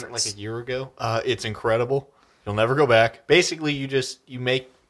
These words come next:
Speaker 1: your dough, but then instead of putting the toppings on it and throw it in the oven, you just throw the dough on your grill for, like, a minute per side, take it off, put your toppings on, throw it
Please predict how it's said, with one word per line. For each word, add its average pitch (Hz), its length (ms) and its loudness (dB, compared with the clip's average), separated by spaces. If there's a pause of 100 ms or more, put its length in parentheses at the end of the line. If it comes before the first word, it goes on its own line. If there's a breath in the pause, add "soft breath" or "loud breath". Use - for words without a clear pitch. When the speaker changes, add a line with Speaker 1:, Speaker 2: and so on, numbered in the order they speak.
(220)
Speaker 1:
your 113 160 -6
dough, 107 560 2
but 107 80 -12
then 101 160 -6
instead 101 260 -4
of 95 140 -4 (340)
putting 110 220 -6
the 98 100 -8
toppings 107 480 -8
on 110 120 -2
it - 20 -6
and 101 100 -12
throw 107 200 0
it - 20 -10
in 104 80 -12
the 98 140 -4
oven, 113 400 -4 (360 soft breath)
you 104 120 -8
just 107 200 -4
throw 120 200 4
the 110 100 -2
dough 117 540 4
on 107 220 -2
your 98 180 -6
grill 98 680 -2 (160)
for, - 100 -8
like, 92 140 -2
a 95 80 -4
minute 101 500 -4 (280)
per 90 180 -6
side, 110 600 -2 (600)
take 104 240 -6
it 107 80 -2
off, 95 260 0
put - 180 -8
your 104 60 -16
toppings 110 480 -4
on, 92 220 -2
throw 92 260 -10
it 87 100 -12